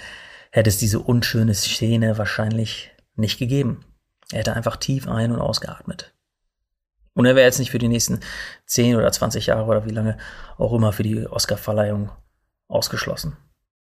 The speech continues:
Und egal, wie gravierend die Konsequenzen eines eskalierenden Konflikts oder Streits bei dir sind, egal, ob du danach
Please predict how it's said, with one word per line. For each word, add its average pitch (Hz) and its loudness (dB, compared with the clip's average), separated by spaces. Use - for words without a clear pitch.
Und 123 2
egal, 127 4
wie 135 2
gravierend 123 4
die 120 2
Konsequenzen 113 0
eines - -4
eskalierenden 110 0
Konflikts - 0
oder 107 0
Streits 117 2
bei 107 0
dir 120 4
sind, 120 6
egal, 110 4
ob 104 0
du 113 0
danach 110 0